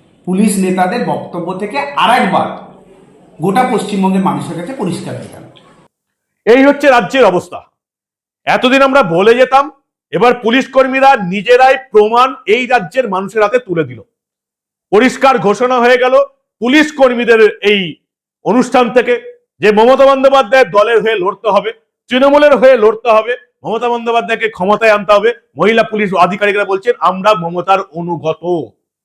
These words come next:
Speaker 2: কতদিন সহ্য করবেন? লজ্জা লাগে না আপনাদের? গায়ে মানুষের চামড়া থাকলে এই তৃণমূল দলটাকে আর জীবনে কোনোদিন ভোট দেবেন না। যদি মনুষ্যত্ব থাকে, কেউ তৃণমূলকে ভোট দিতে পারে না।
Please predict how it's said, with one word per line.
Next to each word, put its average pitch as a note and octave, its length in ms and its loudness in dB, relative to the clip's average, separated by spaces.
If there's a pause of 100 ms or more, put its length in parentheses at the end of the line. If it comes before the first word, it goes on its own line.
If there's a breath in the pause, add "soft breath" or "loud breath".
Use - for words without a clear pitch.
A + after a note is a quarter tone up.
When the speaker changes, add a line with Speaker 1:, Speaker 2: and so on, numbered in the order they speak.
(500)
Speaker 2:
কতদিন A3+ 340 2
সহ্য G#3 240 0
করবেন? C#3 300 -4 (280)
লজ্জা F#3+ 360 0
লাগে A3+ 180 2
না A3+ 80 2
আপনাদের? G#3+ 300 -2 (1600)
গায়ে G#3+ 220 4
মানুষের A3+ 420 0
চামড়া A#3 280 -2
থাকলে A#3 280 0 (100)
এই G#3+ 160 0
তৃণমূল A3 420 -2
দলটাকে G#3 440 0
আর G#3 80 4 (120)
জীবনে G#3+ 320 -2
কোনোদিন G#3+ 300 -4
ভোট E3 220 -4
দেবেন E3+ 240 -2
না। A2+ 160 -18 (280)
যদি G#3+ 160 2
মনুষ্যত্ব B3+ 680 2
থাকে, A3 260 0
কেউ A#3 260 2
তৃণমূলকে A3 440 -2
ভোট F3+ 180 -2
দিতে F#3 220 -8
পারে D#3+ 240 0
না। C3 160 -12